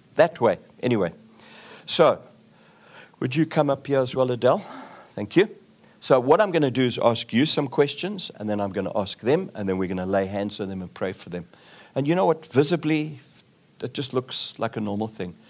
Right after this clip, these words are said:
But I want you to go back to the picture of this horn full of oil. God's grace and goodness all over them. Man, hmm, I love it. So before we get there, I kind of feel like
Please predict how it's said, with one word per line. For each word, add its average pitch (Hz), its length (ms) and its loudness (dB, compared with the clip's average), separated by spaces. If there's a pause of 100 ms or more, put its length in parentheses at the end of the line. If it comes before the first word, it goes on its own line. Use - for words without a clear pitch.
(160)
But 110 120 0
I - 20 4
want 123 260 4
you 156 60 2
to 135 60 -4
go 123 120 4
back 127 280 0
to - 80 -6
the 131 100 -4
picture 127 420 -8
of 92 140 -6
this - 280 -6 (520)
horn 110 520 0
full 113 280 -6
of 104 180 -4
oil. 101 300 0 (720)
God's 113 280 0
grace 98 380 -4
and 90 120 -12
goodness 90 360 -10
all 92 160 -6
over 87 180 -8
them. 82 240 -12
Man, 101 220 -2 (800)
hmm, 143 100 4 (280)
I - 60 -4
love 98 200 2
it. - 200 -6 (560)
So 131 340 4 (300)
before 131 380 4
we 175 100 2
get 123 360 2
there, 92 200 2 (1200)
I 113 100 2
kind 131 280 2
of 110 60 -4
feel 123 260 0
like 101 320 2